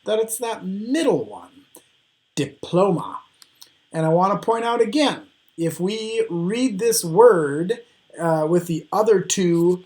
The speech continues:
syllable stress possibilities, it just doesn't sound right. Um, so again, polysyllabic words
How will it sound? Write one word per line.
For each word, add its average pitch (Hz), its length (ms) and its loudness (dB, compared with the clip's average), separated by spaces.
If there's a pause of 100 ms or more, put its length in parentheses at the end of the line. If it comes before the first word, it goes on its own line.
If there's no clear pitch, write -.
syllable 175 720 2
stress 175 600 -2
possibilities, 190 1000 0
it 220 220 0
just - 560 -2
doesn't 190 460 -2
sound 175 760 -2
right. 139 520 -4 (880)
Um, 151 540 2
so - 220 2
again, 160 440 0
polysyllabic 208 880 2
words 185 600 0